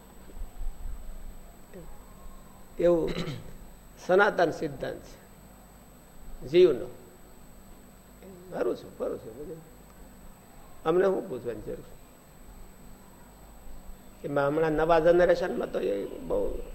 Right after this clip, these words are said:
હક લઈને આવે છે. ગઈઢા હોય તો એને વળી કોકને એમ થાય કે આપણે તો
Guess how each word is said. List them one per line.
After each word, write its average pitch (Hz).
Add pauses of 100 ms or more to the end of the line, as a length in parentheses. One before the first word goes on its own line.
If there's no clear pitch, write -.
હક 170
લઈને 180
આવે 165
છે. -
ગઈઢા 160
હોય 156
તો 156
એને 156
વળી 147
કોકને 139
એમ 139
થાય 143
કે 73
આપણે -
તો -